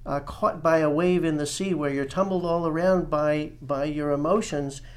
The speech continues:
We get inside ourselves when we're overwhelmed with things and when we're trying to do something that we can't do, versus being on a surfboard on top of a wave where you can feel the power of the wave,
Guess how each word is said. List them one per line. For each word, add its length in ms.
We 160
get 320
inside 640
ourselves 560
when 240
we're 140
overwhelmed 580
with 160
things 240
and 180
when 180
we're 80
trying 260
to 80
do 160
something 400
that 160
we 80
can't 340
do, 280
versus 600
being 520
on 220
a 60
surfboard 580
on 160
top 280
of 140
a 100
wave 520
where 300
you 140
can 200
feel 300
the 100
power 380
of 120
the 80
wave, 340